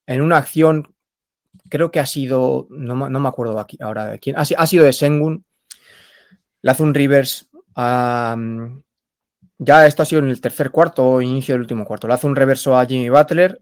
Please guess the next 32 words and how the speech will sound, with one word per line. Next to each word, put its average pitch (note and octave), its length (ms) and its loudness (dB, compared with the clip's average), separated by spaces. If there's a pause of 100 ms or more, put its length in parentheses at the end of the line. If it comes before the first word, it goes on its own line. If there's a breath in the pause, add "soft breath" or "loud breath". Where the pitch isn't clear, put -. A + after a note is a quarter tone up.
se - 280 -8
caen C#3+ 260 2
al C3+ 100 0
suelo, F3 640 2 (340)
eh, A#2 360 -4
se A#2 160 -6
tira C#3+ 260 4
Draymond C3+ 300 0
Green C3+ 160 -2
ahí C3+ 120 0
a C3 120 2
forzar C3 340 -2
el B2+ 80 -4
jump B2+ 220 0
ball, F3 320 2 (680 soft breath)
le A#2 760 -2
dan B2+ 260 -4
los B2+ 220 -4
árbitros B2 320 -8
el A#2 120 -8
tiempo A#2+ 300 -8
muerto A#2+ 400 -4
a, A2+ 380 -6 (100)
a A#2 140 -8
los A2+ 160 -6
Rockets, D3 340 -4
que B2 80 -10
el G#2+ 60 -8
banquillo A2 340 -8
lo G2+ 80 -10
estaba A2 260 -6
pidiendo, E3+ 600 -2